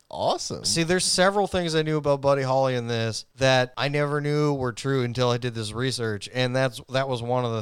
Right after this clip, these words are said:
Speaker 2: things.
Speaker 1: That is, that is really, really cool. I mean,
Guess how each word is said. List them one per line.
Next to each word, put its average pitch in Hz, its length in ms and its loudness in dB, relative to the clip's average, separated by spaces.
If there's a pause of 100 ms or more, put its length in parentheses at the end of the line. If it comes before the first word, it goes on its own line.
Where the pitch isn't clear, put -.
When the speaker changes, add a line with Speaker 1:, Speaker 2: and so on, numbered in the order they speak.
Speaker 2:
things. 107 420 -6
Speaker 1:
That 135 200 -2
is, 127 380 -6
that 170 180 -2
is 247 140 -6
really, 104 440 -6
really 85 300 -12
cool. 80 400 -12 (340)
I 113 120 -4
mean, 104 340 -10